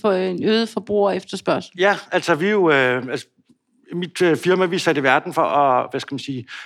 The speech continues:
Speaker 2: lave sådan en skalerbar model, og, øh, og vi får sådan nogle investorer med, som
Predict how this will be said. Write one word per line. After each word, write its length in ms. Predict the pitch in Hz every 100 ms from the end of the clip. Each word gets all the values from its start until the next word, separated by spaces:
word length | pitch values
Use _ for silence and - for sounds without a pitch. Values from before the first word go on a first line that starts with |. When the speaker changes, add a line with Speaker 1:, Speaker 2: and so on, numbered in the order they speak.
| -
Speaker 2:
lave 180 | 139 147
sådan 100 | 139
en 40 | 160
skalerbar 520 | - 147 160 156 131
model, 420 | 139 127 185 127 -
og, 440 | 151 143 139 135
øh, 140 | 131
og 120 | 135 135
vi 60 | -
får 140 | 170 147
sådan 140 | -
nogle 160 | 147 139
investorer 380 | 127 165 - 156
med, 140 | 143
som 240 | - 143